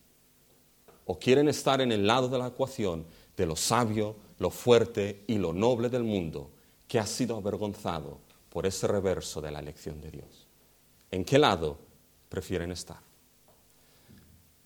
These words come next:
¿Y saben qué lado escogería yo? El lado de lo necio, el lado de lo débil, el lado de lo menospreciado. Qué definición de la iglesia, ¿no?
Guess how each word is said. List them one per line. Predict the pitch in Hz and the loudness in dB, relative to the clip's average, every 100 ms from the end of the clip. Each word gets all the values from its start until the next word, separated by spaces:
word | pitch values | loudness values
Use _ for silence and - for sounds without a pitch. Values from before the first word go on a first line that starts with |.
| _ - | _ -8
¿Y | |
saben | 98 98 131 | 2 6 6
qué | 120 | 6
lado | 104 123 113 | 6 6 4
escogería | - - 98 90 | 0 -4 -2 -2
yo? | 87 120 - - _ _ _ _ _ _ _ _ _ _ _ - | -2 -4 -8 -20 _ _ _ _ _ _ _ _ _ _ _ -12
El | 78 | -2
lado | 92 101 | 0 0
de | 98 | 0
lo | 90 76 | -4 -4
necio, | 90 95 98 110 - _ _ _ _ _ _ _ _ | -6 -6 -12 -12 -16 _ _ _ _ _ _ _ _
el | 82 76 | -8 -2
lado | 95 95 87 | 0 0 -2
de | 76 | -6
lo | 78 | -8
débil, | 95 92 92 98 - _ _ _ _ _ _ _ - | -8 -6 -8 -12 -20 _ _ _ _ _ _ _ -10
el | 82 | -4
lado | 85 90 82 | -2 -2 -4
de | 76 | -8
lo | 73 | -10
menospreciado. | 80 92 78 - - 78 - 80 - _ _ _ _ _ _ _ _ _ _ _ _ _ - | -6 -6 -6 -12 -14 -14 -16 -20 -20 _ _ _ _ _ _ _ _ _ _ _ _ _ 4
Qué | 120 | 6
definición | 123 127 104 104 113 | 6 4 0 0 -2
de | 101 | -2
la | 80 | -4
iglesia, | 78 117 - - | -4 -6 -6 -10
¿no? | 110 | -10